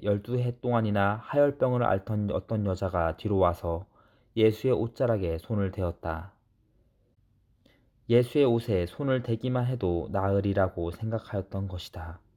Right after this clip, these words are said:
예수께서 돌아서서 그 여자를 보시고 "안심하여라, 내 믿음이 너를 낫게 하였다." 하고 말씀하시자 그 여자는 대뜸 병이 나았다.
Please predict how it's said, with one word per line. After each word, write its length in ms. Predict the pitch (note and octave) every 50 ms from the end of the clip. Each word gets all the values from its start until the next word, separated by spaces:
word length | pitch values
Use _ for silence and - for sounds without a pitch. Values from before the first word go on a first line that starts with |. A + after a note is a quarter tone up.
| _ _ _ _ _ _ _ _ _ _ _ _ _ _ _ _ _
예수께서 440 | A#2+ A#2+ A#2+ - - D3+ C#3 E3 D3+
돌아서서 680 | D#3 - C#3+ D3 D3 C#3+ - C#3 B2 - G#2 F#2 F2+ F2
그 240 | - - A#2 A2+ G#2+
여자를 400 | G2+ G2+ G2+ A#2 A2 A2+ A2 G#2+
보시고 680 | - A2+ G#2 - - F#2+ - F2+ E2+ D#2+ D#2+ F#2 - _ _ _ _ _ _ _ _ _
"안심하여라, 960 | _ A2 A2+ B2 A#2 A2+ C#3+ C#3+ C#3 C#3 D3 C#3+ B2 G#2 F2+ E2+ D#2+ E2 F2 - _ _ _ _ _ _ _
내 220 | - G#2+ G#2+ A2 G#2
믿음이 540 | F#2+ G2+ G#2 G#2+ A2+ G2 F2+ E2+ E2+ E2 -
너를 280 | G#2 G2+ G2+ G2+ G2+ G2
낫게 360 | F#2+ F#2 G2 - _ - A2+
하였다." 460 | A2 A2 A#2 A2 - - - F#2+ F2 F2+
하고 320 | F#2 G#2 - - A#2 A#2
말씀하시자 960 | A2 G2 G2 G2 G2 - - A2+ G#2+ F#2+ F2+ - - - E2+ E2 E2 F2 - - _ _ _ _ _ _ _ _
그 240 | - - A#2 G#2+
여자는 480 | G#2+ G#2 G#2 B2 A2+ G2 F2+ E2 D#2+ D#2 -
대뜸 400 | - - - - _ A#2 G#2 G2+
병이 280 | F#2 G#2 F#2+ F#2+ G2 G2+
나았다. 680 | G2+ F2+ F2+ F2+ F2 - _ E2 D#2+ D#2 D#2+ F2+